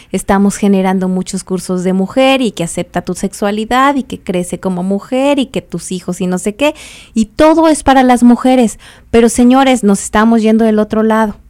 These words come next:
porque tan tirano es, o sea, el, el ser machista como el ser feminista.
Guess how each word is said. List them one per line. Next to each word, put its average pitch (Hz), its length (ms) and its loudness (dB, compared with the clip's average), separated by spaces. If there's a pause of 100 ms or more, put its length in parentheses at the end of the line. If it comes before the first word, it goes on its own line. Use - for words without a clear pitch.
(220)
porque 196 260 -2
tan 202 280 2
tirano 254 560 4
es, 240 380 -2 (800)
o 202 160 2
sea, 202 260 0 (640)
el, 220 220 4
el 214 120 2
ser 247 220 2
machista 254 640 0
como 214 200 2
el 202 80 2
ser 202 220 -2
feminista. 208 800 0